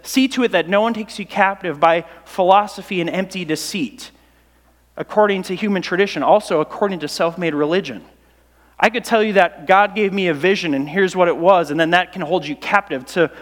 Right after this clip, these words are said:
my vision, and really it may just be me, and I could be using God.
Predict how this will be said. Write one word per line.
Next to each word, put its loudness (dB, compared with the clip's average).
my 2
vision, -4
and -2
really 2
it 0
may 0
just -10
be -4
me, -4
and 0
I 0
could -6
be -4
using -4
God. 0